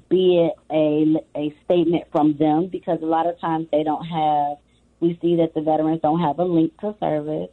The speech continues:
and the link could be a doctor providing a statement, um, or at, even sometimes them writing their own statement, or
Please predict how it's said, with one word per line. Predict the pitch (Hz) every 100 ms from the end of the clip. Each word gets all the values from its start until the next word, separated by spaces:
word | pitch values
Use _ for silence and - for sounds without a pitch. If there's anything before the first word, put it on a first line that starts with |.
| _
and | 151 156
the | 151
link | 151 156 -
could | 175 -
be | 160 156 156 156 _ _ -
a | 156
doctor | 156 151 - 147
providing | - 151 151 143 143 143
a | 147 -
statement, | 147 143 135 151 160 _ _ _ _ _
um, | - 175 -
or | - 180 175
at, | 170 165 - - _ -
even | 196 175 170
sometimes | 175 165 165 156 160 160
them | 170 170 170
writing | 160 147 160
their | 151
own | 139 147 147
statement, | - 143 139 151 156 - _ _ _
or | 233 247 170 160 165